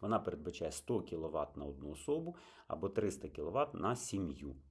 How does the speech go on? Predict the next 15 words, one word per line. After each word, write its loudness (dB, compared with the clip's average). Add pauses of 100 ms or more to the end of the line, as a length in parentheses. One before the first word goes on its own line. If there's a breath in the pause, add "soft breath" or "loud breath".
(400 soft breath)
Окремо 2
діє 4
програма -2
разової 4
підтримки 0
для 2
закупівлі -2
твердого -2
палива, 0 (240)
але, 6
знову-таки, -6
для -4
мешканців -4
прифронтових -4
зон 4